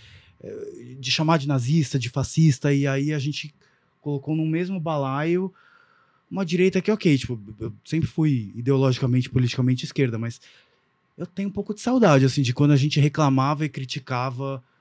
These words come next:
o Alckmin, que fosse o Aécio, tipo, mas, assim, a gente ainda tinha uma civilidade. E aí, por exemplo, você chamar qualquer um de fascista da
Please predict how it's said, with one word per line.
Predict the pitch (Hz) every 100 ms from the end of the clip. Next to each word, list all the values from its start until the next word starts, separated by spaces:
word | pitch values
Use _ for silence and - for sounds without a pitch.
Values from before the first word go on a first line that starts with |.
| _ _ _ -
o | 101 107
Alckmin, | 123 135 123 123 120 113 107
que | -
fosse | 110 117 -
o | 120 110
Aécio, | 104 107 131 127 - 113
tipo, | 123
mas, | 120 127
assim, | 127 123
a |
gente | 113 123
ainda | 139 139
tinha | 135 - 165
uma | 160 147 127 - _ _ _ _ -
civilidade. | - - 151 135 139 131 135 127 107 101 98 _ _ _ _ _ _ _ _ -
E | 123
aí, | 123 123
por | 127 139
exemplo, | 127 107
você | 117 127
chamar | 135 135 127 113 - _ _
qualquer | - 123 151
um | 147 139
de | 135
fascista | 110 135 - - 113 - 101 - _
da | 101 113 107 92